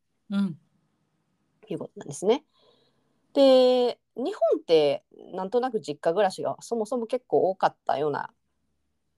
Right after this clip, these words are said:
Speaker 2: 気がするんですけど、
Speaker 1: そうですね。
Speaker 2: あの、
Speaker 1: 多いと思います。
Speaker 2: 欧米に比べて。
Speaker 1: アジア圏はお-、アジア圏は結構多いと思いますよ。日本だけじゃなく。
Speaker 2: そうですよね。
Speaker 1: うんうんうん。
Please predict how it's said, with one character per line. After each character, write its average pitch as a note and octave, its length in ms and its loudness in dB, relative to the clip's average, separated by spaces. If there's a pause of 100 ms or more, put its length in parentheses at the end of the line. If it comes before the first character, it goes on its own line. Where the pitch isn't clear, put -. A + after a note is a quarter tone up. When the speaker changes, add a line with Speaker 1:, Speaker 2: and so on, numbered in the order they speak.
(180)
Speaker 2:
気 - 200 -10
が F3+ 100 4
す G3+ 160 0
る F3 100 4
ん C#3+ 60 -2
で D3+ 100 -12
す - 100 -16
け - 140 -4
ど、 - 320 2
Speaker 1:
そ B4 220 0
う - 20 -6
で G#3+ 120 -2
す C3+ 120 -4
ね。 F3 180 -4
Speaker 2:
あ - 20 -4
の、 - 80 -10
Speaker 1:
多 C#4+ 140 2
い F#3 60 -2
と F3+ 120 -2
思 F3+ 180 0
い G3 40 -6
ま A3 120 -4
す。 - 80 -12
Speaker 2:
欧 A#3 120 0
米 - 20 4
に F#3+ 80 2
比 F#4 120 -2
べ - 80 -2
て。 - 80 -2
Speaker 1:
ア B3+ 40 2
ジ - 0 -
ア A3 40 0
圏 E3 100 0
は D3+ 140 -2
お-、 - 100 -6 (140)
ア G#3 80 -6
ジ E4 140 -8
ア G4+ 80 -6
圏 A3+ 180 -4
は E3 80 -8
結 F#3 200 -8
構 C3+ 140 -6
多 G3 100 0
い G#3 60 -4
と C#3+ 120 -8
思 C#3+ 160 -8
い D#3 40 -10
ま D#3+ 140 -12
す - 160 -18
よ。 C3+ 140 -16 (100)
日 E3+ 80 -10
本 E3+ 140 -12
だ - 0 -
け - 100 -12
じ F#4+ 60 -4
ゃ - 20 -2
な D#4 80 0
く。 - 0 -
Speaker 2:
そ - 0 -
う - 40 -4
で - 120 -6
す - 140 -10
よ - 100 -6
ね。 - 100 -6
Speaker 1:
う A#3+ 40 -2
ん D4 40 0
う D#4+ 120 2
ん C#4 120 0
う G#3 40 2
ん。 G#3 40 4